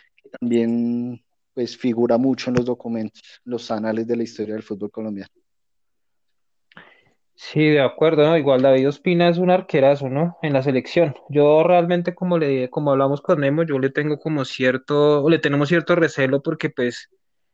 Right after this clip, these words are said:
Speaker 2: em, por la falta de pronto también de, de talla, la falta de continuidad, lo que dice Dieguito, pero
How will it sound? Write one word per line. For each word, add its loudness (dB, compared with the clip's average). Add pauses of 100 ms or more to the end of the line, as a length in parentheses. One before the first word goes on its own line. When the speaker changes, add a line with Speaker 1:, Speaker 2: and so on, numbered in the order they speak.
(200)
Speaker 2:
em, 0
por 0
la 2
falta 0
de 2
pronto -4
también 0
de, 2 (100)
de 0
talla, 2
la 0
falta 0
de 0
continuidad, -2
lo 2
que 0
dice 2
Dieguito, 2
pero 2